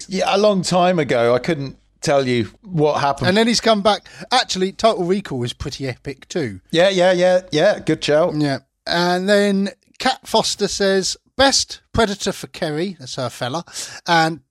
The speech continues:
Speaker 2: Terminator two for me.
Speaker 1: Mm.
Speaker 2: Worst, Jingle All the Way for both of us. Upsettingly awful."
Speaker 1: Yeah, yeah, but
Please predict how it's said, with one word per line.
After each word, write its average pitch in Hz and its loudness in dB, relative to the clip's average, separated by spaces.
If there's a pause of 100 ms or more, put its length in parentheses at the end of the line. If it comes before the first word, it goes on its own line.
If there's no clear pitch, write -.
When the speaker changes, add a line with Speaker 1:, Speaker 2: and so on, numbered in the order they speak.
Speaker 2:
Terminator 196 0
two 151 -4
for 135 -12
me. 180 0
Speaker 1:
Mm. 120 -2
Speaker 2:
Worst, 196 2 (200)
Jingle 269 -4
All 247 -2
the 220 -2
Way 165 -2
for 156 -8
both 151 0
of 107 -14
us. - -12 (180)
Upsettingly 202 -4
awful." 160 -4 (160)
Speaker 1:
Yeah, 233 -2 (100)
yeah, 240 2
but 208 -2